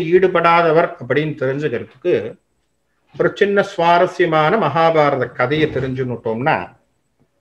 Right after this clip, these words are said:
உங்களுக்கு இந்த இன்சிடென்ட்டை நீங்க ஞாபகம் வச்சுக்கிட்டேன்னா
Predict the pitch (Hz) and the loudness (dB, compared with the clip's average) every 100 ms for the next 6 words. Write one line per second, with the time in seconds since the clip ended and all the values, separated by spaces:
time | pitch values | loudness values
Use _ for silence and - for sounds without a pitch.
0 | _ - 185 170 156 175 151 147 156 180 | _ -4 0 0 0 -2 -2 -4 -2 -2
1 | 170 156 160 151 135 135 139 143 120 - | 0 0 -2 -2 0 0 0 -2 -4 -6
2 | 120 107 117 139 135 | -8 -2 -2 0 -2